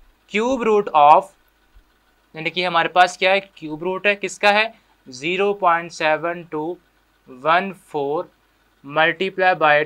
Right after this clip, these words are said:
twenty point three seven over sixty point eight बेटा। जी, अब बेटा आपने इसको, अ, सॉल्व इस तरह करना है कि हमारे पास यहाँ पे रेडिकल फॉर्म है, इसको आपने कन्वर्ट करना है एक्सपोनेंशियल फॉर्म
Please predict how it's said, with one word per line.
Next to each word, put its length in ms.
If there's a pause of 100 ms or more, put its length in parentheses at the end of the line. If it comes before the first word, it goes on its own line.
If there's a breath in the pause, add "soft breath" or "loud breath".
(100)
twenty 460
point 440 (1080)
three 380
seven 600 (140)
over 340 (1700)
sixty 520
point 380
eight 140
बेटा। 300 (1000)
जी, 280 (340)
अब 140
बेटा 180
आपने 280
इसको, 400
अ, 140
सॉल्व 340
इस 140
तरह 140
करना 300
है 100
कि 100
हमारे 320
पास 240
यहाँ 220
पे 100
रेडिकल 360
फॉर्म 300
है, 120
इसको 200
आपने 360
कन्वर्ट 460
करना 300
है 160 (400 soft breath)
एक्सपोनेंशियल 840
फॉर्म 260